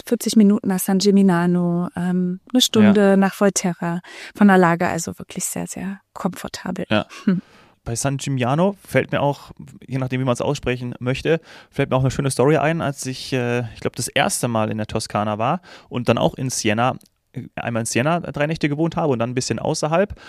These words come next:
Speaker 2: und in der Nähe von San Gimignano war und dann dort auch mal, äh, hingereist bin und mir das alles angeschaut habe, habe ich, ähm, ich weiß jetzt gar nicht, aus welchem Teil Deutschlands, ich glaube so, es waren Schwaben,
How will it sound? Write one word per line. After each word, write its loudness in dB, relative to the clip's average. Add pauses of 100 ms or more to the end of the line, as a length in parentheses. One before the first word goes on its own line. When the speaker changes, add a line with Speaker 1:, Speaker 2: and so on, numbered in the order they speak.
(200)
Speaker 2:
und -10
in -2
der 2
Nähe 0
von -4
San -2 (100)
Gimignano 0
war 0
und -4
dann -2
dort 0
auch -2
mal, 2
äh, -4
hingereist -2
bin 0
und -2
mir -4
das -4
alles -4
angeschaut -2
habe, 4 (440)
habe 0
ich, -4
ähm, -2
ich -4
weiß 4
jetzt -2
gar 4
nicht, 0
aus -2
welchem -2 (240)
Teil 0
Deutschlands, 2
ich -6
glaube 2
so, 0
es -4
waren 0 (100)
Schwaben, 0